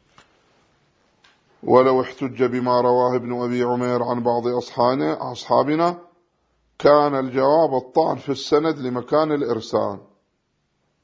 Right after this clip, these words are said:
ولو قال: "مراسيل ابن أبي عمير يعمل بها، يعمل بها الأصحاب"، منعنا ذلك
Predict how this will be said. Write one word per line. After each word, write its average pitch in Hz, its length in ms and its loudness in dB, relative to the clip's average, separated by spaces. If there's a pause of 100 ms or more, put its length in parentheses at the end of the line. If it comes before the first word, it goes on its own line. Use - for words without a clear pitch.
(880)
ولو 123 520 4
قال: 131 380 2
"مراسيل 127 560 -2
ابن 123 180 -6
أبي 123 280 -4
عمير 123 420 -2
يعمل 123 380 -2
بها، 123 240 0 (100)
يعمل 123 420 0
بها 120 180 -2
الأصحاب"، 131 560 0
منعنا 147 400 2
ذلك 170 480 2